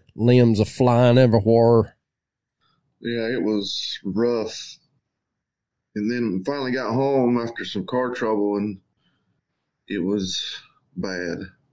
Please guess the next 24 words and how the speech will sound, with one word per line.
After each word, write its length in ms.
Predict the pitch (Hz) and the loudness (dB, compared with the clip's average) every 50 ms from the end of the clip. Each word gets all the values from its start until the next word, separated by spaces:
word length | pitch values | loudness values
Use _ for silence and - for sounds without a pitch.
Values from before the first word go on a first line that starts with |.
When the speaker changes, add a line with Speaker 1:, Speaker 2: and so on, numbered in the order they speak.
| _ _ _ _ _ _ _ _ _ _ | _ _ _ _ _ _ _ _ _ _
Speaker 1:
It's 120 | - - - | -12 -8 -4
bad. 400 | 127 117 104 104 107 101 101 107 | 0 0 2 2 2 2 0 0
It 60 | 104 - _ _ - | -2 -6 _ _ -4
was 120 | 180 160 | -2 0
bad. 420 | 123 113 110 107 107 107 107 107 - _ _ _ _ _ _ _ _ _ _ _ _ _ _ _ _ _ | 2 2 0 0 0 0 -2 -4 -6 _ _ _ _ _ _ _ _ _ _ _ _ _ _ _ _ _
So 320 | - - - 180 175 185 | -4 2 4 6 6 6
I 100 | 175 156 | 6 6
think 260 | - 202 214 - - - | 4 2 2 2 0 0
we 160 | 202 202 190 | 2 4 4
had 240 | 175 175 170 165 143 | 6 6 6 6 6
a 180 | 135 139 131 | 4 4 4
five-star 540 | 120 - 135 143 151 - - 156 147 139 131 | 4 4 4 4 2 2 2 2 4 4 4
review 320 | 131 120 131 131 139 139 | 4 4 4 6 6 6
somewhere 640 | 131 - - 135 127 120 117 117 117 120 120 120 117 | 4 4 2 2 4 4 4 4 4 4 4 4 2
bef-, 260 | 107 87 107 107 - - _ _ _ _ _ _ _ _ _ _ _ _ _ _ _ _ _ _ _ - | 0 -2 -4 -6 -6 -8 _ _ _ _ _ _ _ _ _ _ _ _ _ _ _ _ _ _ _ -6
between 380 | - 123 117 117 117 113 110 | -2 2 4 4 6 6 4
the 80 | 104 104 | 4 4
last 420 | 98 95 104 104 107 107 - - | 4 2 2 2 2 0 -2 -2
time 320 | - 107 101 104 101 101 98 | -2 0 2 2 2 2 2
we 160 | 101 104 104 | 2 2 2
did 180 | 90 110 104 98 | 2 2 2 2
an 140 | 95 90 - - | 2 0 -2 -4
ap-, 300 | 104 110 110 107 - _ _ _ _ _ - | -4 -2 -2 -2 -4 _ _ _ _ _ -4
ap-, 240 | 120 120 123 - - | -4 -2 -2 -4 -8